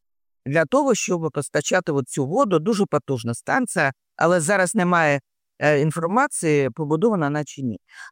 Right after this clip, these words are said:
Але з урахуванням того, що з шести енергоблоків на двох, двох енергоблоках за ес,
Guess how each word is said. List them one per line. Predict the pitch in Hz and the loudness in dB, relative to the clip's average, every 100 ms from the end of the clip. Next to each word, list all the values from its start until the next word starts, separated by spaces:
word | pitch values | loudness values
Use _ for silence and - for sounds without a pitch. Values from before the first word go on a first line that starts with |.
| - | 0
Але | 247 269 180 107 - _ _ _ _ _ | 2 4 4 2 -2 _ _ _ _ _
з | 151 151 196 | -2 2 4
урахуванням | 139 214 269 285 320 320 294 | 4 2 2 4 4 4 2
того, | - 190 139 123 147 | 4 2 2 2 -2
що | - 185 175 156 - _ _ | 0 2 4 2 -4 _ _
з | 143 | -8
шести | - 233 220 - | -2 -2 -2 0
енергоблоків | 320 254 196 180 151 143 117 - 104 156 | 2 2 2 -2 0 0 0 0 -6 0
на | 190 | 0
двох, | 190 208 226 160 - _ _ _ _ | 2 2 4 2 0 _ _ _ _
двох | 143 196 196 - | 0 2 2 2
енергоблоках | 160 165 151 180 180 185 139 - 101 123 | 0 0 0 0 2 2 2 -2 -10 -4
за | 139 214 | 0 2
ес, | 190 143 104 - _ | 4 2 2 -6 _